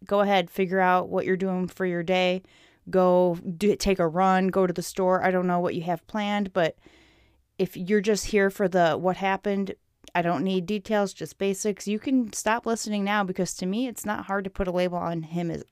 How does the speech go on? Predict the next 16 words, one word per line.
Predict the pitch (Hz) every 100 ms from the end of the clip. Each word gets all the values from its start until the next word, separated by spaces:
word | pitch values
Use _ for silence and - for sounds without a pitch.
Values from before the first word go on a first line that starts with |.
| _
at | 165 151
all. | 156 185 - - - _ _ _ _ -
I | 190
think | 240 247
we | 202
all | 190
know | 175 190 160
where | 156 170 160
this | 147 170
is | 156 -
headed. | 170 135 - - _ _ -
The | 175
characters | - 220 240 254 254 -
have | 220
been | 208
introduced. | 202 196 196 185 180 - -